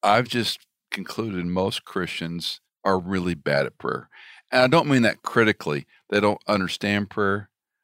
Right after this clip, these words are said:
They don't know how to pray. They don't, eh, they don't know, it's not an outcome thing.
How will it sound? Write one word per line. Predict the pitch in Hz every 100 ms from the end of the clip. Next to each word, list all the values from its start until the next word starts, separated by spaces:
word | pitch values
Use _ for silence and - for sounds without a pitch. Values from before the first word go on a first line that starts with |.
| _
They | 101
don't | 90
know | 82 73
how | - 90 101
to | 101
pray. | - - 98 95 - _ _
They | 92
don't, | 92 95 90
eh, | 92 -
they | 104
don't | 104 101
know, | 104 95 - _
it's | -
not | 107 95
an | 73
outcome | 95 - - 104 95
thing. | 107 101 101 101